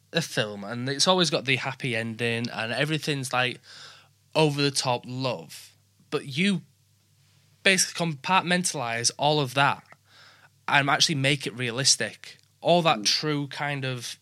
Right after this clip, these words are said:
Speaker 1: emotions and the love and everything in your eyes and the way that you know, she's just kind of leaning into you.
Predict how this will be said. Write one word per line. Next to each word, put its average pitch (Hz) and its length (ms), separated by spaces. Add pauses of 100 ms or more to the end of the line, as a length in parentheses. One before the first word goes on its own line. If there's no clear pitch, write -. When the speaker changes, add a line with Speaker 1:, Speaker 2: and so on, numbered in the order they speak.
(100)
Speaker 1:
emotions 139 760
and 131 120
the 110 60
love 131 460
and 120 100
everything 143 420
in 120 140
your 117 240
eyes 143 380
and 127 100
the 123 60
way 123 160
that 120 160 (600)
you 143 140
know, 131 60
she's 131 200
just - 220
kind 127 240
of 117 260 (360)
leaning 156 440
into 170 320
you. 156 340